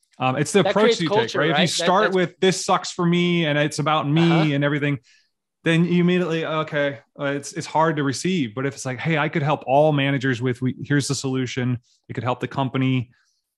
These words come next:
Speaker 1: And I, you know, I, as a byproduct, it helps me, you know, in my business." But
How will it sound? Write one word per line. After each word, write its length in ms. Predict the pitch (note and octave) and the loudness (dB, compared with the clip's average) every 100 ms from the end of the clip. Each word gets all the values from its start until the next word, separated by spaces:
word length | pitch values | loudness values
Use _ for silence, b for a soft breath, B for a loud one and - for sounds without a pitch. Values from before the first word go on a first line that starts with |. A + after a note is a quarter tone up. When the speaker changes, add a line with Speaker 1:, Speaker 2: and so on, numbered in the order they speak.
| _ - | _ -6
Speaker 1:
And 160 | B2+ | -4
I, 280 | - B2 B2+ | -2 -2 -2
you 120 | C3+ | -4
know, 120 | A#2+ A2+ | -4 -2
I, 140 | A#2 | -4
as 160 | B2+ A#2 | -4 -4
a 40 | |
byproduct, 460 | A2+ A2+ A#2 A2 G#2+ | -4 -4 -4 -4 -6
it 40 | |
helps 260 | G#2 G2+ - | -10 -10 -6
me, 220 | G#2+ G#2 - | -6 -6 -8
you 80 | A#2 | -8
know, 100 | G#2 | -8
in 80 | |
my 140 | G2+ G#2 | -8 -10
business." 400 | G#2 G2 G2 - | -10 -14 -16 -14
But 220 | G#2 G2 | -14 -14